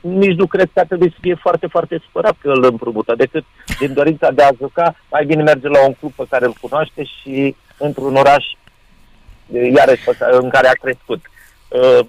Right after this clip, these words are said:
decât să fie împrumutat în altă parte. Eu sunt convins că el e realist, că acolo va fi foarte greu de jucat și decât să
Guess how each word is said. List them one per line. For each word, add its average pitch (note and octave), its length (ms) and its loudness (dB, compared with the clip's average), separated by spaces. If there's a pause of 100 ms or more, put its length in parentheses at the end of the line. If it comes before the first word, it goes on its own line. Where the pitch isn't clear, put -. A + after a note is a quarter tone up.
(120)
decât B2+ 280 -8
să C3 160 -10
fie C#3 140 -8
împrumutat A#2+ 440 -10
în B2 100 -10
altă A#2 240 -4
parte. A2+ 200 -2
Eu F#3+ 280 2
sunt F#3 180 -10
convins E3+ 460 0
că E3 120 -6
el D#3 120 0
e D#3 60 6
realist, D3 500 4
că - 140 -2
acolo B2+ 240 -4
va A#2 160 4
fi B2+ 100 -14
foarte A#2+ 340 -2
greu A2 200 -2
de G#2+ 160 -2
jucat E3 300 -2
și - 80 -20
decât C#3 340 -10
să C#3 120 -6